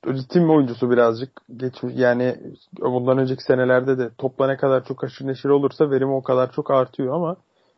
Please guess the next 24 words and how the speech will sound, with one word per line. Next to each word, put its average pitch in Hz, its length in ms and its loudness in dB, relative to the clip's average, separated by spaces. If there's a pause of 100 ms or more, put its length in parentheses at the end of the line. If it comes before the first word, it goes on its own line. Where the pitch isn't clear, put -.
(120)
işte - 200 -10
yani 110 320 -8
LeBron 123 400 2
gibi 117 260 -4
dominant 120 440 0
bir 123 60 -8
figür 123 240 -8
varken 123 380 2
yanında 117 360 -4
da 117 80 0
Anthony 120 380 -6
Davis'i 123 300 -2
almışken 127 540 -4 (640)
öyle 123 220 0
yani 123 440 0 (140)
topa 135 320 -2
değmek 131 400 2
bile 143 260 2 (100)
bir 131 260 -6
şey 135 240 -2
gibi 127 200 -2
oluyor 117 300 0
hücumda. 113 320 -10
Yani 120 300 -4